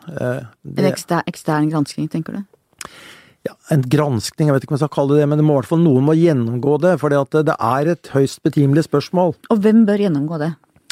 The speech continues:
Speaker 1: Nå har jo justisministeren tatt tak i det, og det tror jeg også det er riktig at det løftes, eh, langt ut av, eh, Oslo. Jeg tror ikke, altså, vi, vi må, vi må ikke gå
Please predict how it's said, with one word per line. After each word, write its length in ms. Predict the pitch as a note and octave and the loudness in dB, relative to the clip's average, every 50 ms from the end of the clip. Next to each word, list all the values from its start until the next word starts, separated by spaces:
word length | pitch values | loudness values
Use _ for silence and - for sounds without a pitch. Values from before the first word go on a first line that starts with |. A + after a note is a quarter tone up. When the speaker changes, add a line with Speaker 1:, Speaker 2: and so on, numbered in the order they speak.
| - - _ _ _ _ _ _ _ _ _ _ _ _ - - - C#3+ | -20 -20 _ _ _ _ _ _ _ _ _ _ _ _ -20 -8 0 2
Speaker 1:
Nå 180 | D3+ D#3+ E3 D3+ | 4 4 4 2
har 180 | C#3 C#3 D3 | 2 0 2
jo 80 | E3 F3+ | 2 2
justisministeren 760 | G#3 G3+ - C#3+ A#2 - D#3+ D#3 C#3+ - - D#3 D#3 D#3 D#3+ D#3 | 2 2 0 -2 -2 0 0 -2 0 0 0 0 0 0 -2 -4
tatt 220 | - - D#3+ - | -2 -4 -4 -4
tak 240 | - - B2 A#2 A2 _ - | -2 -2 -2 -2 0 _ 0
i 40 | E3+ | 2
det, 140 | G3+ A3 G#3+ | 4 4 4
og 80 | F#3 | 4
det 140 | E3+ E3+ D3+ | 2 2 0
tror 140 | - E3+ D3+ | 2 2 2
jeg 200 | D3+ D#3 D3+ D3+ | 4 4 2 2
også 680 | C3+ - - D#3 D#3 D#3+ D#3 D#3 D#3 D#3 D#3 D3+ D3+ D#3 | 0 0 0 2 2 4 4 2 2 0 0 -2 -2 -2
det 80 | D#3 C#3+ | 0 0
er 80 | C#3+ D3 | 2 0
riktig 280 | D3 - - _ F#3+ F3+ | 0 -4 -4 _ 0 0
at 100 | D#3+ _ | 0 _
det 140 | E3 D3+ D3 | 0 2 2
løftes, 500 | D3+ C3+ - _ D3+ C#3+ C3 - - - | 2 0 0 _ -4 -2 -2 -4 -6 -4
eh, 680 | C#3+ C#3 C#3+ C#3+ C#3 C3+ C#3 C3+ C3+ C#3 C#3 C3+ C#3 C#3 | -2 0 0 0 0 -2 -4 -4 -6 -6 -6 -6 -6 -6
langt 520 | C3 C#3 B2+ A2+ A2 C#3+ D3 - _ - - | -4 -2 -2 0 0 -2 -4 -6 _ -20 -8
ut 360 | - C#3+ A#2+ C#3 D#3 _ - - | -4 -2 -2 -2 -2 _ -12 -8
av, 420 | - C3+ C3 C3+ C3+ C3+ C3+ C3+ | -2 0 2 2 2 2 0 0
eh, 320 | C#3 C#3 C#3 C3+ C3+ C#3 - | 0 0 0 0 -2 -4 -4
Oslo. 460 | - C#3+ - - D#3+ E3 F#3 A#3+ C4 _ _ _ _ _ _ _ _ _ _ _ _ _ _ _ _ - _ - _ - - - | -6 -6 -6 -2 0 0 0 0 -2 _ _ _ _ _ _ _ _ _ _ _ _ _ _ _ _ -20 _ -20 _ -16 -6 -2
Jeg 140 | F3 E3+ - | -2 0 2
tror 140 | - D#3 - | 0 0 0
ikke, 320 | - D3 C#3+ - D#3 D3+ - | -2 -6 -6 -4 -8 -6 -2
altså, 260 | - D3+ A#2+ E3+ E3+ E3 | -2 0 2 2 2 4
vi, 160 | D#3 D#3+ E3+ F3+ | 4 2 2 2
vi 200 | D#3 D3+ E3 E3+ | 2 2 4 4
må, 180 | F3 F3 E3+ E3 | 4 2 2 2
vi 160 | D#3 D#3+ D#3+ | 4 4 4
må 180 | E3+ E3+ D#3+ C#3 | 4 4 2 2
ikke 180 | B2 - F3+ E3+ D#3+ | 0 0 -4 0 2
gå 120 | F3+ G3 | 2 2